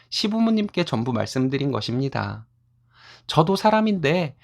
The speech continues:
시부모님 재산에 욕심 없다면 거짓말이겠죠. 하지만 시부모님 재산을 물려받기 위해서 내가 한 공헌을 인정받지 못하는 것은 싫습니다.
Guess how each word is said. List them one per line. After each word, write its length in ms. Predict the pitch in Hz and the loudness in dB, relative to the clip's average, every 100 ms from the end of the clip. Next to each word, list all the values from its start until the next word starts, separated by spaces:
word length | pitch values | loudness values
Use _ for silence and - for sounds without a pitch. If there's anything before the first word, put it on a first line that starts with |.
| - | -18
시부모님 800 | - - 226 240 240 220 220 214 | -4 -2 2 2 2 0 0 0
재산에 520 | - 139 151 156 151 | -2 -2 0 2 0
욕심 320 | 127 147 - 165 | 0 0 0 -2
없다면 560 | - 170 170 160 165 | -2 -2 0 0 -2
거짓말이겠죠. 1200 | - 117 156 208 214 180 156 - 131 156 170 127 _ _ _ _ _ _ | -4 -4 0 2 0 -4 -6 0 4 4 2 -4 _ _ _ _ _ _
하지만 640 | 208 226 233 202 214 120 - _ _ | 2 4 4 4 4 0 -8 _ _
시부모님 600 | - 254 240 247 240 226 | 0 2 4 4 4 2
재산을 340 | 190 180 202 | 0 2 2
물려받기 640 | 190 175 202 196 196 185 139 | 2 4 4 4 2 0 0
위해서 520 | 151 156 147 170 151 - _ | 0 0 0 0 -4 -12 _
내가 280 | 156 165 208 | 4 8 6
한 200 | 226 208 | 4 0
공헌을 400 | 165 180 185 156 | 0 2 2 0
인정받지 520 | 165 196 196 190 156 | 2 2 0 -2 -4
못하는 440 | 135 - 202 202 | -4 0 2 2
것은 260 | 185 180 180 | -2 -2 -2
싫습니다. 880 | - 190 - 202 202 113 107 131 | 0 -2 0 -2 0 -2 -2 -6